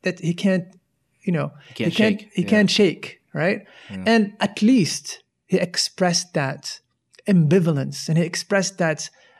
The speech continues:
Speaker 1: that he expressed it, and you could see it, you could read it, right? Um, Im-, uh, Im-, uh, al-, uh, Imam Mawardi rahmatullahi ta'ala alayh apologize and apologize and apologize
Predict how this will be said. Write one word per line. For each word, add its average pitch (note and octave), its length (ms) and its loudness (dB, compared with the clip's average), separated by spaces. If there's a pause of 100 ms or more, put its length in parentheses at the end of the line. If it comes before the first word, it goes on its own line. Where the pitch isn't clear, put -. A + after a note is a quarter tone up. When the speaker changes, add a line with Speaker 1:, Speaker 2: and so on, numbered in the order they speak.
(120)
Speaker 1:
that D#3 300 0
he F#3 140 0
expressed G3+ 640 -2
it, B2+ 200 -4
and E3+ 100 0
you F3+ 60 0
could F3 140 -4
see G#3+ 260 0
it, - 140 -6
you E3+ 60 -6
could C#3+ 140 -2
read G3 200 2
it, - 140 -2 (120)
right? F3+ 260 -2 (440)
Um, D#3 280 -2 (560)
Im-, G#3+ 280 2
uh, - 240 -12
Im-, G3 180 2
uh, G3 120 -2
al-, F3 520 0
uh, D3+ 240 0 (320)
Imam B3 320 2
Mawardi A3 360 2
rahmatullahi E3+ 540 -2
ta'ala E3+ 180 -4
alayh F#3+ 380 -4 (460)
apologize E3 1040 -2
and D3+ 100 -4
apologize C#3 680 -6
and C#3 100 -8
apologize C3+ 680 -12